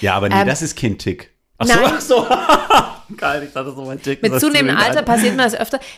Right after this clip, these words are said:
Speaker 2: dass ich zum Beispiel
Speaker 1: Oh
Speaker 2: nochmal die
Speaker 1: Gott.
Speaker 2: Tür aufschließe, weil ich gucken muss, ob ich wirklich den Herd ausgeschalten habe. Wie ist das bei dir?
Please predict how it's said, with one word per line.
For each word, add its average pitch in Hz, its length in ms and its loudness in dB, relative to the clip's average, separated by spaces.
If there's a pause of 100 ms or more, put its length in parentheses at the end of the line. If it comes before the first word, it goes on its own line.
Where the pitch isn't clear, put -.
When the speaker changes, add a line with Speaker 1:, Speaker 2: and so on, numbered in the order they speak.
Speaker 2:
dass 190 180 -2
ich 214 140 -6
zum 208 120 -6
Beispiel 202 360 -4
Speaker 1:
Oh - 20 -6
Speaker 2:
nochmal 208 240 -4
die 180 80 -6
Speaker 1:
Gott. 175 100 -12
Speaker 2:
Tür 247 300 -6
aufschließe, 202 600 -8
weil 196 180 -2
ich - 140 -10
gucken 233 320 -10
muss, 208 200 -8
ob - 140 -10
ich 180 220 -12
wirklich 208 320 -8
den 185 80 -8
Herd 196 260 -10
ausgeschalten 185 600 -10
habe. 180 120 -12
Wie 190 60 -10
ist 190 100 -10
das 190 120 -12
bei 190 120 -6
dir? 196 320 -6